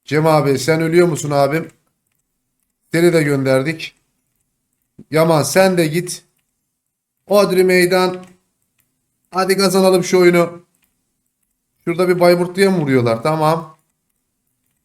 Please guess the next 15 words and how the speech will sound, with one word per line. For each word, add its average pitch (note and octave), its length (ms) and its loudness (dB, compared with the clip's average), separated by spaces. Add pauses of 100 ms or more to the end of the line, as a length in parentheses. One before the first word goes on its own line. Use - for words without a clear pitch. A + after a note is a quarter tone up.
(1900)
Vur, G#3 140 -2
vur, A3+ 220 0
vur, A#3+ 220 0
vur. A#3 280 0
Çok G#3+ 380 -2
güzelsiniz. G3+ 1040 -2 (880)
Şurada G3 280 0
bir G#3 120 -2
Priest'imiz G3 640 -2
kaldı. F#3+ 580 0 (400)
Skorumuz G#3 840 2
otuz F#3+ 260 0
altıya F#3+ 480 2
kırk - 280 -10
bir. D3+ 320 -4